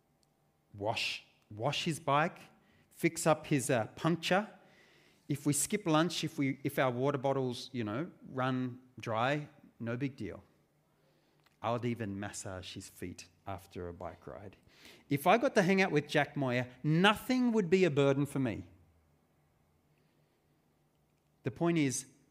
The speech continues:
the more we value Jesus and what he offers us, the more we will value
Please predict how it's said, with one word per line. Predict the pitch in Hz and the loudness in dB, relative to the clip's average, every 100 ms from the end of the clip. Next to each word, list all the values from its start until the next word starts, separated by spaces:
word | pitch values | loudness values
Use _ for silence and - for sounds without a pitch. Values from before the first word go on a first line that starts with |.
| _ _ _ 117 | _ _ _ -4
the | 127 | 0
more | 135 165 | 2 2
we | 180 185 | 2 0
value | 143 135 139 123 | 2 2 2 -2
Jesus | 110 131 143 131 - - | -2 -2 -2 -4 -8 -6
and | 113 | -4
what | 113 131 | -4 -4
he | 131 123 | -6 -6
offers | 113 - 92 - | -8 -8 -10 -10
us, | 98 104 - - _ _ _ _ 117 | -12 -10 -10 -12 _ _ _ _ -4
the | 120 | 0
more | 123 135 147 147 - | 0 2 0 0 -4
we | 131 135 | -4 -4
will | 127 127 | -4 -6
value | 120 156 147 147 156 131 123 | -6 -10 -12 -10 -8 -6 -6